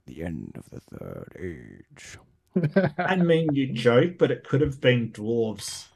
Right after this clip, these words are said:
Speaker 3: you know, being destroyed by Smaug because apparently dinosaurs were there too. So, you know.
Speaker 2: Because in the world that nothing is ever proven, anything could be possible. Yep, I get it.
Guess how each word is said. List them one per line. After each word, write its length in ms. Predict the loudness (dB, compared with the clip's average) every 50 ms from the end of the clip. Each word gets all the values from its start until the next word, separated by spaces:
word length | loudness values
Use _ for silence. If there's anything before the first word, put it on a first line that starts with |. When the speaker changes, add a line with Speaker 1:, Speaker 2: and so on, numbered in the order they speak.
| _
Speaker 3:
you 80 | -8 -6
know, 300 | -4 -4 -4 -4 -4 -6 -10 -14 _ _ _ _
being 300 | -2 -2 -2 -2 -6 -6
destroyed 600 | -6 -8 -8 -8 -10 -6 -2 -2 0 0 -2 -4
by 160 | -8 -10 -10
Smaug 640 | -10 -10 -10 -8 -6 -6 -6 -6 -6 -6 -6 -8 -12 -16 _ _ _ _ _ _ _ _ _
because 300 | _ -16 -12 -12 -10 -12
apparently 460 | -12 -8 -6 -6 -6 -6 -6 -10 -14 -12
dinosaurs 720 | -10 -10 -8 -8 -8 -10 -10 -10 -8 -8 -8 -8 -10 -14
were 80 | -12 -10
there 180 | -8 -8 -8
too. 380 | -8 -10 -14 -14 -14 -12 -14 -14
So, 240 | -14 -14 -14 -14 -14 -16 -16 -18 -20 _ _
you 120 | -10 -8 0
know. 40 | 2
Speaker 2:
Because 380 | 2 6 8 8 8 8 6
in 300 | 4 6 8 8 10 10
the 140 | 10 10 10
world 380 | 10 10 8 10 8 8 8 6
that 200 | 4 4 4 4
nothing 520 | 4 6 6 6 6 4 4 4 4 4
is 160 | 2 2 0
ever 220 | -2 -2 -2 -2 -4
proven, 500 | -2 2 2 4 4 6 4 4 2 2 -2
anything 480 | 0 0 0 0 -2 -2 -2 -2 -2
could 160 | -4 -6 -6 -6
be 100 | -6 -6
possible. 560 | -6 -6 -8 -8 -10 -14 -16 -14 -14 -16 -16 _ _ _
Yep, 180 | -14 -14 -12 -12
I 40 | -14
get 180 | -14 -12 -14 -14
it. 100 | -16